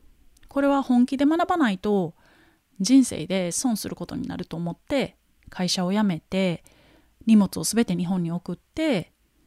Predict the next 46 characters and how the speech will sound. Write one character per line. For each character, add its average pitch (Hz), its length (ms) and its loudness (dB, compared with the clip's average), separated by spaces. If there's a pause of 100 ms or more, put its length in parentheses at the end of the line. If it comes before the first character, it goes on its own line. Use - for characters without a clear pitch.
(120)
自 185 140 -6
分 202 220 0
は 254 280 2 (220)
イ 190 140 0
ン 180 60 2
ド 170 120 -6
の 220 300 2 (400)
ア 165 100 -8
シ - 120 -8
ュ - 20 -10
ラ 160 80 -10
ム 175 100 -4
に 202 160 2
長 190 220 -2
く - 180 -14 (100)
滞 156 180 -10
在 170 180 -12
す - 120 -10
る - 120 -14
こ - 100 -18
と 175 120 -14
と 202 260 -4
し - 140 -10
ま 156 100 -10
し - 100 -6
た。 - 140 -20 (1400)
ア 320 100 -4
シ 339 120 -4
ュ 320 40 -2
ラ 294 60 4
ム 262 100 6
で 226 120 0
は 240 380 4
し - 160 -2
っ - 40 -10
か 262 140 0
り 240 60 0
と 180 220 -2
ヨ 196 120 -2
ガ 180 100 0
の 170 100 -2
練 202 220 4
習 - 160 -4
を 196 100 -4
し - 140 -4
て、 269 420 2